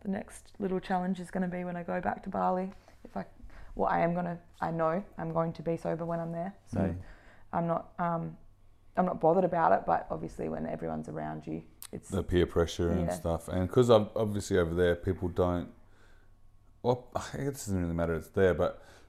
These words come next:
Speaker 2: even here, people don't, mm, people don't really respect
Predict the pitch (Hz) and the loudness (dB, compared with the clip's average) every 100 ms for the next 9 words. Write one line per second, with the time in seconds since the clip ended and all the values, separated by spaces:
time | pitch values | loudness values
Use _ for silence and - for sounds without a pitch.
0 | - - - 110 104 87 78 101 85 80 | -20 -20 -2 4 4 4 2 2 2 0
1 | 85 - - - - - - - - 110 | -4 -16 -20 -20 -20 -20 -20 -20 -4 0
2 | 104 98 92 90 87 82 - - - - | 2 2 2 2 2 -2 -8 -20 -20 -20
3 | - - - - - - - _ - - | -20 -20 -20 -20 -20 -20 -20 _ -20 -20
4 | - _ - - - 80 69 52 50 50 | -20 _ -20 -14 -10 -10 -10 -12 -12 -14
5 | 50 50 - - - - - - - - | -14 -14 -14 -16 -20 -20 -20 -20 -20 -20
6 | - - - - - - - - - 139 | -20 -20 -20 -20 -20 -20 -20 -20 -4 0
7 | 139 156 113 98 98 98 95 85 87 - | 4 4 4 4 4 6 4 2 -2 -4
8 | - 92 90 - | 2 2 2 -6